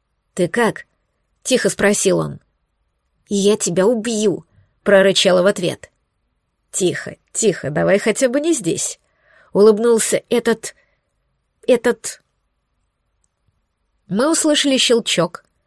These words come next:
и оглянулись, чтобы увидеть, как над нами лопается защитный купол. Судя по всему, мастер Крабс успела защитить лабораторию от последствий,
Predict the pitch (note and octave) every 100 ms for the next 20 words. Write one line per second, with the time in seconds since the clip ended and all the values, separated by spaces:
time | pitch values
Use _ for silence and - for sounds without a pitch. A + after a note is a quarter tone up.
0 | _ _ - G#3+ G3+ F#3+ F#3+ C#4 C4+ -
1 | G3+ F3 F3 A#3+ A3 G3 - _ _ _
2 | - C#4 G#3 F#3 E3+ A3+ D4 A#3+ G3+ A3
3 | A3+ A3 F3+ E3 F3+ - F3 F#3+ F#3 E3+
4 | D#3+ - - - _ _ _ - - F4
5 | E4 D4+ - C4+ C#4+ A#3 A3+ - F#3+ F3+
6 | B3 B3+ - - G#3+ - D#4 A3+ E3+ F3
7 | - F#3 F3+ F3+ F#3+ F#3 G3 D#4+ C4 -
8 | G3+ - G3 - C#4+ C4+ - F3+